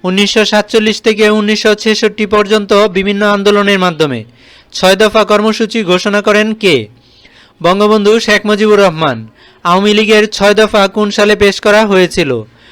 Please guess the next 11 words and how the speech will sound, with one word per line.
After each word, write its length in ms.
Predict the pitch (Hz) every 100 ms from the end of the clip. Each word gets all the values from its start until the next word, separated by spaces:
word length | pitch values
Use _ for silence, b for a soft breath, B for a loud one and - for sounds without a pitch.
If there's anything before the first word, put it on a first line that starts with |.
| b 185
উনিশশো 400 | 190 202 214 214
ছেষট্টি 520 | 214 208 - - 214
সালে। 300 | 180 175 139 117 113 B B -
ঐতিহাসিক 520 | 185 180 208 202 214
ছয় 200 | - 208
দফা 260 | 202 202 196 196
কোথায় 380 | 208 196 202
ঘোষণা 340 | 196 202 208 208
করা 220 | 208 214
হয়েছিল? 440 | 220 180 165 175 139 113 110 _ _ _ _ _ _ _ _ _ _ _ _ _ _ B B B B -
লাহোরে। 480 | 156 165 185 170